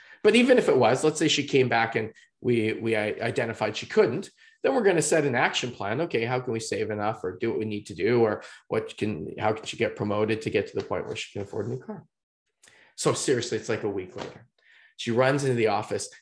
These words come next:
grabs me by the arm, and runs out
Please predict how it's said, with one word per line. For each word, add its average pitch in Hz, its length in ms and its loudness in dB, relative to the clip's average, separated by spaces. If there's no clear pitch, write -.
grabs 139 420 4
me 139 100 0
by 127 200 0
the 117 100 0
arm, 101 320 -2
and 117 320 4
runs 143 680 4
out 113 340 4